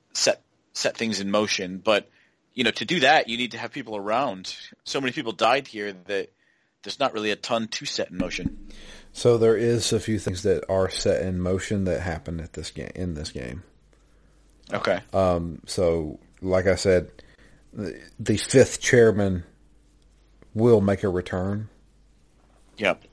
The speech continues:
Speaker 2: And that will happen in the next game.
Speaker 1: Yeah, I, I guess I just always think that even when some things are a letdown, like, it's,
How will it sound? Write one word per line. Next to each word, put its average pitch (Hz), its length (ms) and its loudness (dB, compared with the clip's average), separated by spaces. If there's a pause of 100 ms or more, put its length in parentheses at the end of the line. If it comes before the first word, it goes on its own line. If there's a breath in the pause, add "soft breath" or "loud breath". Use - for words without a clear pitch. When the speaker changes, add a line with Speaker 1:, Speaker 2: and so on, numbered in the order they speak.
Speaker 2:
And 87 380 0
that 85 260 2
will 82 120 -4
happen 85 380 -2
in 80 220 -8
the 78 140 -8
next 78 340 -10
game. 69 300 -10 (1400 loud breath)
Speaker 1:
Yeah, 131 200 6
I, 123 260 2
I 143 40 2
guess 151 140 0
I 143 60 2
just 135 200 -4
always 143 360 2
think - 520 -10
that 113 200 -4 (520)
even 135 340 -4
when 117 560 -6 (380)
some 123 180 -8
things 113 240 -2
are 113 60 2
a 107 60 2
letdown, 123 720 0
like, 107 260 -2
it's, - 400 -8